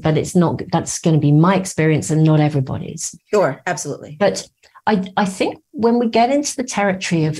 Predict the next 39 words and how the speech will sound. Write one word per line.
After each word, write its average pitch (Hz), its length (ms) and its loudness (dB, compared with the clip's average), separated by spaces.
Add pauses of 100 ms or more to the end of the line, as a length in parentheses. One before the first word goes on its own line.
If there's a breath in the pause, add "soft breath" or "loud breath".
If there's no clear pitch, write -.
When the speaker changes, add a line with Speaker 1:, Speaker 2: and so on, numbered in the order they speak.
Speaker 1:
of - 220 -2
association, 170 1200 2 (600)
where 180 240 6
we 175 120 6
feel 233 480 4
like, 156 500 0
um, 156 400 2 (280 loud breath)
spirituality 185 1120 2
becomes 180 500 -2
tangled 196 680 0
with 160 160 -2
something 160 380 0
that 156 140 -2
feels 175 400 2
like 156 240 -2
either 151 260 2
an 147 80 4
indoctrination 180 1000 0
or 156 120 -2
something 160 520 -2
where 160 180 2
we, 156 240 2 (440 loud breath)
it, - 200 -4
like, 165 260 2
it's - 160 -6
full 208 180 2
of 185 80 4
shoulds - 340 0
and 156 100 4
shouldn'ts 180 400 2
and 151 160 2
coulds 175 240 0
and, 156 180 2
and - 300 -2
couldn'ts 160 460 0
and 147 120 2
can'ts 170 460 0
and 147 160 2
ought, 160 360 0